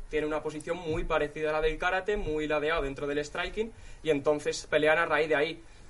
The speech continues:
Y es eso, al final, como decía César, es un estilo muy inteligente en el que es golpear sin ser golpeado. Al final, l-, dentro del striking, a mí el Muay Thai me encanta, me parece eso, pero me parece lo más inteligente.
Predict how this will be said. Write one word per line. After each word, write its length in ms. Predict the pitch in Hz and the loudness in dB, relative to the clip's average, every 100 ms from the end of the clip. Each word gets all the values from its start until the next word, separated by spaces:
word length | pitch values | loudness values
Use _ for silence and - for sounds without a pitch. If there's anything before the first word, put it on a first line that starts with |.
| - | -14
Y 600 | 175 147 139 139 143 135 | -8 -4 -2 -2 -2 2
es 200 | 147 151 | 2 2
eso, 240 | 180 170 131 | -4 -2 -4
al 80 | |
final, 420 | - 143 156 165 151 - | -2 2 4 2 -2 -6
como 220 | 143 139 | -2 -2
decía 500 | 135 156 160 156 160 | -4 -2 2 4 2
César, 420 | 185 185 202 208 - - - - | 0 -2 0 -2 -4 -16 -20 -8
es 160 | 156 151 | -6 -4
un 80 | 175 | -4
estilo 520 | 170 - 185 208 214 | -4 -2 0 0 0
muy 240 | 156 165 170 | -6 -6 -2
inteligente 640 | 175 170 170 202 208 220 | 0 0 2 2 2 2
en 80 | 226 | 0
el 160 | 156 | -2
que 400 | 135 151 147 147 - - - - | 0 4 4 2 -6 -20 -20 -2
es 140 | 170 | -2
golpear 320 | 165 160 180 180 | 0 0 0 -2
sin 160 | 180 | -2
ser 140 | 175 160 | 0 0
golpeado. 520 | 151 143 147 160 127 | 2 2 2 0 -2
Al 80 | 131 | -6
final, 480 | 147 151 170 190 208 - - - - | -2 0 0 -2 -4 -10 -12 -14 -10
l-, 280 | 151 143 139 - | -8 -8 -10 -2
dentro 240 | 165 165 | -2 2
del 120 | 190 180 | 0 -2
striking, 460 | - 185 196 226 190 | -2 -2 0 0 0
a 80 | |
mí 180 | 160 190 196 - - | 0 -2 -2 -10 -12
el 80 | 135 | -4
Muay 220 | 135 151 | 0 2
Thai 120 | 151 151 | 4 2
me 60 | 156 | 2
encanta, 420 | 156 196 202 208 | 4 4 4 2
me 100 | 170 | 2
parece 300 | 135 151 170 | -2 -4 -4
eso, 160 | 180 196 - - - - - | -6 -8 -12 -18 -20 -16 0
pero 160 | 151 | 2
me 100 | 143 | 2
parece 280 | 143 139 139 | 0 -2 0
lo 80 | 156 | 0
más 140 | 147 | 0
inteligente. 520 | 156 151 135 123 120 | -2 -2 -2 -6 -10